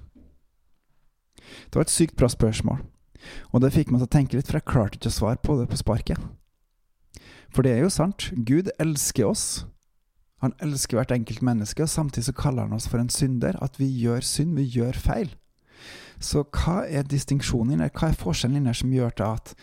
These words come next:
det faktisk er sant at Gud elsker oss, og samtidig at han hater synden? Jeg tror det er viktig å for det første si, hvem er denne Bob Kåre?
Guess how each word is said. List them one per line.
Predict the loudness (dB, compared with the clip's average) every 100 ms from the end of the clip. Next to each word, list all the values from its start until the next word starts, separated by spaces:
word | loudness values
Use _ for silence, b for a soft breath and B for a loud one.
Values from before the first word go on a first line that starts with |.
| B B B -2
det |
faktisk | 0 0 -4 -4
er | -2 -2
sant | 0 -2
at | -4 -2
Gud | -2 0
elsker | -2 -4 -4 -4
oss, |
og | -2
samtidig | -2 -4 -6 -8
at | -8
han | -10 -6
hater | -4 -4 -4
synden? | -4 -2 -2 -4 -8 -20 _ _ -20 _ _ _ _ _ _ _ -20 -20 B B B
Jeg | B 2
tror | 4
det | 4
er |
viktig | 0 2 2 2
å |
for | 2 2 4
det | 4
første | 2 2
si, | 4 4
hvem | 8 6 6
er | 4 4
denne | 4 2 4
Bob | 2 0 0
Kåre? | 0 0 -2